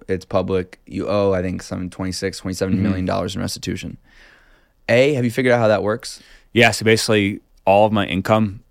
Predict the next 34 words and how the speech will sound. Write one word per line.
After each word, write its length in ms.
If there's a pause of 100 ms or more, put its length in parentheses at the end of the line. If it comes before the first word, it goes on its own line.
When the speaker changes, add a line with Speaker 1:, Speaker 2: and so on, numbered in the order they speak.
(120)
Speaker 2:
a 80
percentage 480
of 80
that 240
has 260
to 80
go 100
back 260
to 100
restitution. 520 (260)
So, 500
you 60
know, 120
it's 160
hard. 220 (140)
It's, 260
like, 160 (440)
it's 160
significant 600
and 100
it 120
adds 220
up 280 (180)
and 160
it's, 120
like, 200
pre-tax. 640
So 120
basically 260
you're 80
paying 260
double. 440
<laughs> 60
Like, 300